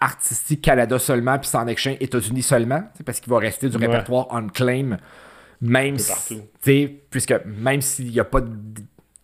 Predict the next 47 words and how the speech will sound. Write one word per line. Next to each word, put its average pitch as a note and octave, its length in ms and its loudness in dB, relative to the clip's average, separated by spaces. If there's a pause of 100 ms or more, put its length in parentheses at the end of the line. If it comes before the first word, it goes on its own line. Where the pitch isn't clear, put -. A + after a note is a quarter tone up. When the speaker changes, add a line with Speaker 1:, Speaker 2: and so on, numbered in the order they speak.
Speaker 1:
véritablement C#3 680 4
de B2 160 0 (220)
plan D3+ 180 6
de C#3+ 80 -2
commercialisation B2+ 720 2
pour - 100 -10
tous D3 160 0
les C3 160 6
autres B2+ 160 0
pays, B2+ 340 6
le D3 140 6
but, A#2+ 220 0
c'est B2 140 0
de F#2+ 60 -8
garder C3 280 4
la D3+ 60 4
tuyauterie C3+ 380 0
ouverte B2+ 320 0
au A2+ 100 0
cas. - 180 -10 (640)
Tu A#2+ 140 4
sais ? D3 120 -2
Speaker 2:
C'est C3 160 -4
ça. C3 240 0 (140)
Speaker 1:
Fait A#2+ 100 6
que B2+ 140 0
le B2+ 80 6
but, C3 160 2
c'est D#3+ 180 0
de B2+ 100 6
dire, « B2+ 220 2
OK, C#3 140 -2
ben, G#2+ 160 0 (320)
où F#3 80 4
c'est A3+ 180 4
que F3 40 -2
vous D#3+ 120 -2
adhérez D3 340 4
pour D#3+ 200 2
le B2 140 4
monde ? » B2+ 480 -2 (640)
Puis C#3+ 100 8
après, C3 200 4
c'est E3 140 0
de G#2+ 60 -4
dire, « D3 180 4
Ben, C#3 160 2